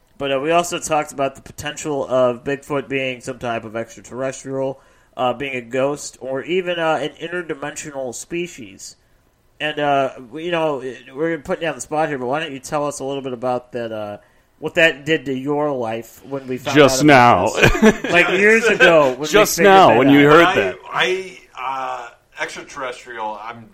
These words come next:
Speaker 3: just like, no, he's definitely not an extraterrestrial. That
Speaker 1: He's on this planet for sure,
Speaker 3: He's on
Speaker 1: obviously.
Speaker 3: here, but
Speaker 1: Don't be
Speaker 3: inter-,
Speaker 1: stupid.
Speaker 3: interdimensional traveler,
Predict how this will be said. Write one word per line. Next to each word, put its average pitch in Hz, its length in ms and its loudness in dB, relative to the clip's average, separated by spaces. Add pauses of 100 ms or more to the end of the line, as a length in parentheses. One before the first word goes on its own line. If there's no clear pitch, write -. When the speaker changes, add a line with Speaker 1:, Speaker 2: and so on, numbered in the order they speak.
Speaker 3:
just - 160 -20
like, 95 320 -18
no, 95 220 -14
he's 107 240 -20
definitely 104 500 -14
not 92 500 -6
an 92 100 -20
extraterrestrial. - 960 -20
That 113 100 -6
Speaker 1:
He's 175 160 2
on 180 160 4
this 156 160 -6
planet 131 340 -4
for 127 160 -12
sure, 117 340 -8
Speaker 3:
He's - 80 -10
on 139 140 2
Speaker 1:
obviously. 131 380 -4
Speaker 3:
here, - 120 -20
but 151 380 -2
Speaker 1:
Don't 175 120 2
be 175 80 -2
Speaker 3:
inter-, 160 340 0
Speaker 1:
stupid. 117 180 -12 (220)
Speaker 3:
interdimensional 156 1000 -10
traveler, 139 520 -8